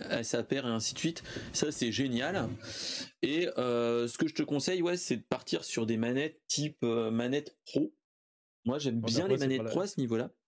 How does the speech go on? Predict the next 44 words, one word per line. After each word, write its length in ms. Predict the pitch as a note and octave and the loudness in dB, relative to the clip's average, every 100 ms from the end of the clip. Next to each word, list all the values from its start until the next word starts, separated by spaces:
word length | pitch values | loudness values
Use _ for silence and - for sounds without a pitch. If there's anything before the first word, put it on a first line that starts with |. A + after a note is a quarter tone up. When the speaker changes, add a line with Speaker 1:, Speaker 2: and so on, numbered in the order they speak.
| _ _ _ | _ _ _
Speaker 2:
c'est 180 | - G#2+ | -20 -10
pas 80 | |
la 80 | A2 | -8
même 140 | A#2 C3 | -8 -6
chose 220 | G#3 E3 | -8 -8
après 240 | - C#3 | -10 -12
pour, 280 | C3+ A2 A2+ | -10 -10 -4
euh, 80 | A2+ | 0
Speaker 1:
Mais, 140 | A#2 | 2
Speaker 2:
genre 100 | A#2 A2+ | 2 0
Mario 200 | A2+ - | 0 -2
Speaker 1:
euh, 40 | B2 | -2
Speaker 2:
Kart 320 | C3+ B2 - | -4 -4 -10
ou, 320 | A2+ A2 A2 | -12 -10 -10
enfin, 240 | A2 B2+ A#2+ | -8 -6 -2
d'autres 160 | B2 | 0
Speaker 1:
et, 40 | B2 | 0
Speaker 2:
jeux, 120 | A#2+ | -2
euh, 580 | C3 B2 A2 G#2 G#2 G2+ G#2 | -2 -2 -2 -6 -8 -6 -4
Speaker 1:
bah, 140 | - | -2
en 100 | C3+ | 0
fait, 240 | C3 F#3 F#3+ | 0 0 0
Speaker 2:
non ? 60 | C3+ | 0
Speaker 1:
moi, 140 | F3+ | 0
ce, 200 | - - | 0 0
euh, 120 | C3 - F#3+ - A2+ | -2 -2 -4 -2 0
j'ai 260 | A2+ A2+ | 2 2
Speaker 2:
Après, 280 | A2 A2 G#2+ | 2 2 2
à 80 | C3+ | 2
la 60 | |
limite, 240 | D3+ F3 F3+ | 0 -2 -2
pour 120 | C3 | 0
Mario 200 | C3 C3 | 2 0
Kart, 200 | D#3+ - | -2 -4
ouais. 160 | A#2+ G#2 A#2+ | -6 -6 -10
Mais 120 | G2+ F#2+ | -12 -12
après, 280 | - C#3 | -12 -12
pour, 180 | C3+ B2 | -12 -10
il 60 | G2+ | -8
y 40 | |
a 40 | G2 | -8
des 160 | G2+ | -8
jeux 320 | G#2 A#2+ C#3 C3 | -8 -6 -4 -4
où, 320 | A2 G2+ | -4 -8